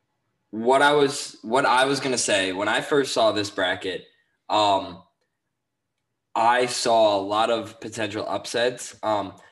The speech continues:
I really like Winthrop over Villanova just because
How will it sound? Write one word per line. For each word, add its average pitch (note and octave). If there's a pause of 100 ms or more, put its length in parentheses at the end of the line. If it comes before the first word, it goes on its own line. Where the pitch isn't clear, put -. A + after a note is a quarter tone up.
(300)
I A2+
really A#2
like A#2
Winthrop A#2
over A2
Villanova G#2
just -
because G#2+